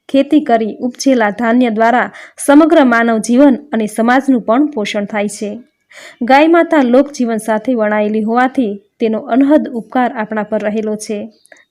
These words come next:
આ ઉપકારનું ઋણ આપણે ચૂકવી શકીએ તેમ નથી. આ માટે આપણા ઋષિઓએ ગાય માતાનું થોડું પણ ઋણ ચૂકવી શકીએ અને આપણી કૃતજ્ઞતા વ્યક્ત કરી શકીએ, એ માટેનો જે દિવસ નક્કી કર્યો, એ બોળચોથ તરીકે ઉજવાય છે.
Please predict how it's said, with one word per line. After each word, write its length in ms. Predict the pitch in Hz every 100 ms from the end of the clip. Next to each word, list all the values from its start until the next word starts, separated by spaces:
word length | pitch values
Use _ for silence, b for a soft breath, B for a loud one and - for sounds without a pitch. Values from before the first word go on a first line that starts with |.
| -
આ 120 | 226
ઉપકારનું 560 | 226 - 277 277 262
ઋણ 240 | 226 277 226
આપણે 320 | 285 220 220
ચૂકવી 360 | 214 240 254 262
શકીએ 360 | 233 208 220
તેમ 220 | 214 220
નથી. 460 | 226 254 285 233 - B B B B
આ 100 | 240
માટે 280 | 262 262 247
આપણા 300 | 254 302 339
ઋષિઓએ 540 | 262 254 277 262 247
ગાય 240 | 208 226 262
માતાનું 460 | 254 226 220 214
થોડું 400 | 208 277 302 311
પણ 260 | 311 262 233 233
ઋણ 200 | 233 220
ચૂકવી 360 | - 214 233
શકીએ 560 | 214 240 240 302 220 - _
અને 180 | 233 220
આપણી 360 | - 247 311 302
કૃતજ્ઞતા 680 | 277 214 233 220 220 247 240
વ્યક્ત 340 | 214 208 -
કરી 260 | 208 214 214
શકીએ, 560 | 247 240 285 233 202 B B B -
એ 100 | 285
માટેનો 500 | 320 302 311 254 220
જે 200 | 214 226
દિવસ 320 | 220 233 277
નક્કી 260 | 226 208 220
કર્યો, 560 | - 240 262 233 202 - -
એ 80 | 220
બોળચોથ 540 | 196 220 277 294 220
તરીકે 540 | 202 202 202 202 269 269
ઉજવાય 360 | 220 - 208 208
છે. 340 | - 208 220